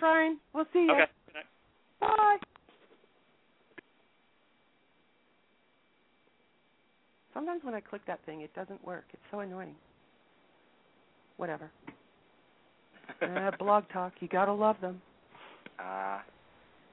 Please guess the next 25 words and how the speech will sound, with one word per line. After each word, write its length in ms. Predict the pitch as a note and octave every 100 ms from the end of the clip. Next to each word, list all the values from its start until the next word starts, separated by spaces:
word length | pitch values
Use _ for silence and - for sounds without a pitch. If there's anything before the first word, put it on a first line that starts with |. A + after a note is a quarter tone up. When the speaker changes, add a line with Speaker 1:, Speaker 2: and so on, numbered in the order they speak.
| - - - - - - -
Speaker 3:
yes, 120 | G#3
you 80 | -
Speaker 1:
So, 160 | D#4 G#3+
Speaker 3:
do. 60 | G#2+ _ _ _ _ _ _ _ _ _ _ -
Speaker 1:
our 100 | C#4
next 160 | E4 -
show 160 | F4 D4+
is 60 | D4
December 400 | C4 - C4+ C4
the 80 | B3
eleventh. 400 | A#3+ A3+ F#3+ D#3 -
Now, 340 | A3 G#3+ F3+ - _ _ _
<laughs> 1400 | - - - - - - _ _ - - - - - _
December 380 | B3+ F#4 F#4+ F#4+
the 140 | E4
Speaker 3:
Like 100 | B3+
that? 60 | C4
Speaker 1:
eleventh, 240 | C4 C4 B3+ -
we 100 | B3+
are 140 | C4
having 400 | G3 B3 A3+ A#3
our 120 | F#3+ G#3
Christmas 380 | - B3+ A3+ G3+
party 300 | G#3+ F#3+ F3 -
show, 240 | D3+ B2+